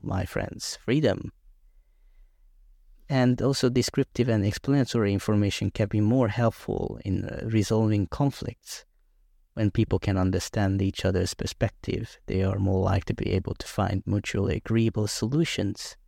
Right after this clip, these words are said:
To understand the words you are saying before the act you are acting is wiser. So should you be always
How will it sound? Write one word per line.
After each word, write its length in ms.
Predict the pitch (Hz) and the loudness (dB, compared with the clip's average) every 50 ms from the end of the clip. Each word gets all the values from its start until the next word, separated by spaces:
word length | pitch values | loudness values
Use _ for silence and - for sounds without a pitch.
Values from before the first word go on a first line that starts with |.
| - _ - - - - - - - _ - - - - - _ _ - - - - _ - | -20 _ -20 -20 -20 -20 -20 -20 -20 _ -20 -20 -20 -20 -20 _ _ -20 -20 -20 -20 _ -2
To 100 | - 117 | 0 2
understand 460 | 120 120 117 - - - 147 151 131 | 4 4 2 2 0 2 2 4 4
the 80 | 127 | 4
words 640 | 117 120 120 117 113 101 101 98 - - - - - - _ _ _ _ _ _ _ _ _ _ _ _ _ _ _ _ _ _ _ _ _ _ _ _ | 4 4 4 4 4 2 0 -2 -4 -8 -10 -10 -12 -16 _ _ _ _ _ _ _ _ _ _ _ _ _ _ _ _ _ _ _ _ _ _ _ _
you 360 | - 127 123 120 120 123 - 101 | 0 2 4 6 6 6 6 6
are 180 | 104 98 92 | 6 4 4
saying 680 | - - - 120 113 107 101 92 90 90 92 95 104 - - - - _ - - _ _ _ - - - _ - _ _ - | 0 -2 0 0 0 2 2 0 0 -2 -2 -2 -4 -8 -10 -16 -20 _ -20 -20 _ _ _ -20 -20 -20 _ -20 _ _ -8
before 300 | 104 - - - 104 98 | -8 -2 2 2 2 4
the 200 | 95 107 92 - | 4 0 0 0
act 360 | 120 110 117 - _ - - _ _ _ _ _ - | 2 0 0 -2 _ -14 -20 _ _ _ _ _ -4
you 260 | 110 110 117 120 123 | 0 2 4 4 4
are 120 | 120 120 | 4 4
acting 600 | - 123 123 - - - - 139 135 143 143 147 - - _ _ _ - | 2 0 -2 -2 -6 -4 0 2 2 2 2 0 -2 -8 _ _ _ -6
is 360 | 160 143 131 123 127 - - | -2 -2 0 0 -2 -2 -2
wiser. 720 | 123 117 123 123 120 123 117 104 92 98 - - - - - - _ _ - - - - - - _ _ _ _ _ - - _ _ - - - - - | -2 0 0 2 2 4 4 4 2 0 -2 -4 -4 -6 -8 -14 _ _ -20 -20 -20 -20 -20 -20 _ _ _ _ _ -20 -20 _ _ -20 -20 -20 -20 -16
So 220 | - - - 98 - | -2 0 0 0 0
should 300 | - - - 113 101 110 | -2 2 2 2 4 4
you 100 | 110 95 | 2 2
be 160 | - 104 87 | 2 0 0
always 1120 | - 104 104 101 104 104 98 101 101 98 101 110 - - - - - - - - - - | 0 2 2 2 4 2 2 2 2 0 -2 -2 -4 -6 -6 -6 -6 -8 -8 -8 -10 -12